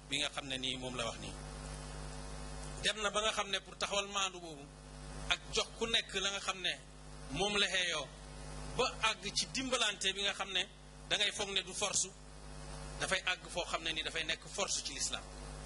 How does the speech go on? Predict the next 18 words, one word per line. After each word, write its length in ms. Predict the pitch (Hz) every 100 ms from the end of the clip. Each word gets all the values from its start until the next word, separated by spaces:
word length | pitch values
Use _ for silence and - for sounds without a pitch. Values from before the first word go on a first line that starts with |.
| - - - -
Ndax 180 | 143 165 - - - - - - - - - - - - 165
Ibnul 240 | 165 190
Hazmi 280 | 202 196 190
dafa 180 | 180 185
wax 140 | 175
ne, 160 | 175 170 - - - - - - - - - - -
mu 80 | 180
ne 80 | 196
jullit 300 | 220 214 - - - - - - 175
amul 180 | 220 180
droit 320 | 220 208 196 -
xiif 320 | 233 233 - - - - - - - - - - - -
ba 80 | 202
lekk 280 | 214 208 -
médd 320 | 202 196 190 - - - - - - - - - -
mbaa 420 | 147 175 175 185 - - - - - - -
mu 120 | 143
lekk 280 | 175 202 -